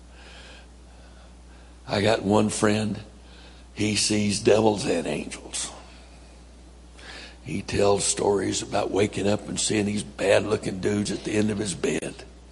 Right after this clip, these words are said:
torment him in the night. And other angel, big angels coming and whatever. I believe him.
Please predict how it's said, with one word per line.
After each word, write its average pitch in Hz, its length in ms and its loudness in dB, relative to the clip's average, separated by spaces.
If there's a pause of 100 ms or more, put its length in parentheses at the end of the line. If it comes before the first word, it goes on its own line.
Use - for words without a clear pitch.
(760)
torment 117 500 2
him 90 200 -8
in 90 120 -10
the 90 120 -6
night. - 440 -8 (1700)
And - 400 -6 (460)
other 107 260 6
angel, 87 500 -4
big 110 260 0
angels 95 500 -2
coming 98 340 -2
and 85 180 -10 (480)
whatever. 95 440 0 (260)
I - 160 4
believe 240 320 6
him. - 260 0